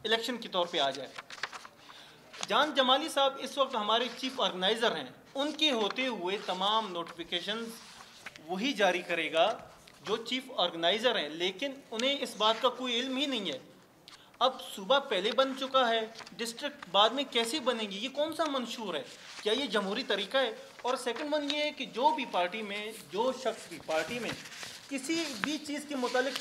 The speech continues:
बात करे तो आप उन्हें showcase notice दिए बगैर आप उन्हें पार्टी उनकी रुकनीत मुअत्तल कर देते हैं। जब आपसे पूछा जाए तो आप ये कहते हैं कि भाई, आ, शोकाज नोटिस देने की गुंजाइश नहीं है। जनाब मोहतरम,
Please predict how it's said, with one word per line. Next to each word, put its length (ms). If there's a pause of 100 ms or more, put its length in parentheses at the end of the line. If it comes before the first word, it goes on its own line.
बात 340
करे 220
तो 120
आप 380
उन्हें 320
showcase 500
notice 440
दिए 220
बगैर 580 (400)
आप 260
उन्हें 240 (720)
पार्टी 300
उनकी 220
रुकनीत 420
मुअत्तल 320
कर 200
देते 260
हैं। 100
जब 180
आपसे 280
पूछा 420
जाए 200
तो 100
आप 280
ये 80
कहते 320
हैं 280
कि 100
भाई, 340 (360)
आ, 100
शोकाज 440
नोटिस 280
देने 220
की 120
गुंजाइश 500
नहीं 120
है। 120 (320)
जनाब 340
मोहतरम, 500